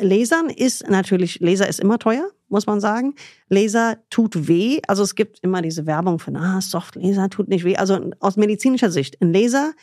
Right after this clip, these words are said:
der was taugt, tut weh, weil er muss hinein in die Haarwurzel und es tut schweinemäßig weh. Und dann musst du mehrfach hin, weil alle Haare in einem verschiedenen Wachstumsstadium befinden. Das heißt, ähm, mit einmal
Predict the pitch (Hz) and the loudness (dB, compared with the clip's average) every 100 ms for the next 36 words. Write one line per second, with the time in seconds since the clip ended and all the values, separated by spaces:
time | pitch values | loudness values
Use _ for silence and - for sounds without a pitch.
0 | _ _ 160 147 143 190 202 208 - - | _ _ -6 -4 -2 0 0 -2 -8 -2
1 | 202 190 180 - - 170 165 202 226 190 | 0 2 0 -2 -4 0 2 2 0 0
2 | 180 175 160 156 180 220 226 240 247 240 | 2 2 0 0 0 0 -2 0 -2 -2
3 | - - _ - 196 - 214 190 180 175 | -8 -20 _ -2 -2 0 -2 0 0 0
4 | 165 156 156 - 196 202 233 247 - 190 | 0 0 -2 -2 0 2 2 0 -2 -2
5 | 175 147 - 175 254 370 _ _ 170 185 | 0 -2 0 2 2 -2 _ _ -2 0
6 | 208 208 - 214 214 185 208 202 185 190 | 0 -2 0 -2 0 0 0 2 2 2
7 | 190 185 - 190 175 175 - - 180 156 | 0 -2 0 0 2 0 -4 -2 0 2
8 | 151 - 156 151 151 156 - - - - | 0 -2 -2 -2 -4 -4 -6 -6 -8 -14
9 | - - _ 185 220 269 208 - - 170 | -20 -20 _ -6 0 2 0 -4 -6 -4
10 | - 202 196 - 190 208 196 196 | -2 0 0 -2 -2 0 2 0